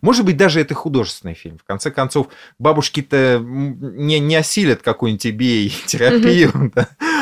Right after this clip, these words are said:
Speaker 1: А вот, э, фильм вполне могут посмотреть.
Speaker 2: Мгм. Ну, как житель современного мегаполиса, я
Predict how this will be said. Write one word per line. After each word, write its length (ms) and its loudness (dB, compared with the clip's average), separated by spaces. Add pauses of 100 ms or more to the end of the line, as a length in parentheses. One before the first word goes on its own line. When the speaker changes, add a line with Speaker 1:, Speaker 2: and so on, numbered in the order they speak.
(160)
Speaker 1:
А 160 2
вот, 420 0
э, 120 0
фильм 280 -4
вполне 360 -2
могут 260 -4
посмотреть. 640 -8
Speaker 2:
Мгм. 360 -4 (500)
Ну, 340 4
как 260 0
житель 440 -4
современного 600 0
мегаполиса, 800 2
я 840 2